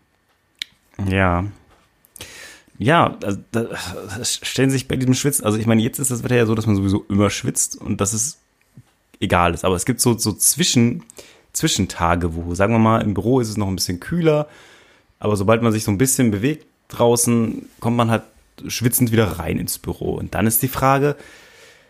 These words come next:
ja, mache ich mich jetzt, also kühle ich mich im besten Fall? Also, oder ziehe ich meine Jacke jetzt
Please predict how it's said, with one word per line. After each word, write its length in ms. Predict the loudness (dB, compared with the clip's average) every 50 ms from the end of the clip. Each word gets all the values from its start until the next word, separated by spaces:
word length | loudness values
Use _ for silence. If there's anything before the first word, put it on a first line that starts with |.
| _ _ _ _ _ _
ja, 340 | -8 -6 -6 -6 -8 -8 -10 _ _ _ _ _ _ -20 -20 _ -20 -18 -18 -18 -18 -20 _ _ _
mache 280 | -4 -2 -2 0 0 0
ich 80 | 2 2
mich 200 | 2 4 4 4
jetzt, 540 | 2 2 2 2 0 0 0 -2 -4 -8 _ -6
also 300 | -4 -4 -2 -4 -6 -8 -14 -18 -20 -20 -20 -20 -20 -20 -20 -20 -20 _ _ _ _ _ -20 -20 -20 -20 -20 -20 -20 -20 _ _ -20 -14
kühle 360 | -10 -4 0 2 4 4 4 4
ich 220 | 2 2 0 2
mich 320 | 2 2 2 2 0 -2
im 80 | -4 -2
besten 380 | 0 0 -2 -2 -2 -4 -4 -6
Fall? 640 | -6 -4 -4 -2 -2 -2 -2 -2 -2 -4 -4 -4
Also, 540 | -2 -2 0 0 0 0 -2 -2 -4 -8 -12 -16 -18 -16 -10 -6
oder 380 | -4 -2 0 0 0 0 -2 -6 -10 -14 -14 -6
ziehe 160 | -2 -2 0
ich 60 | 2
meine 140 | 2 2 4
Jacke 240 | 2 2 0 2 0
jetzt 500 | 2 2 0 -2 -2 -4 -4 -4 -6 -12